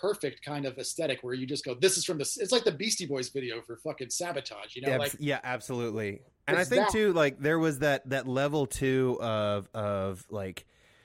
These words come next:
Speaker 2: abandonment of reality almost, to where it's like, you understood, I'm here to watch something that's fantastic and made
Speaker 1: Yep.
Speaker 2: up,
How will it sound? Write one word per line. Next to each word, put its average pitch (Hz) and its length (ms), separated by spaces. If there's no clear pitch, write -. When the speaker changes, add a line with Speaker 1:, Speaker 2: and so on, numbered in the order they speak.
Speaker 2:
abandonment 147 920
of 123 200
reality 110 640
almost, 92 460
to 127 60
where 127 200
it's 127 120
like, 127 240
you 147 240
understood, 160 840
I'm 165 240
here 175 200
to 165 100
watch 120 680
something 151 680
that's 120 240
fantastic 151 800
and 135 240
made 160 240
Speaker 1:
Yep. - 0
Speaker 2:
up, 170 320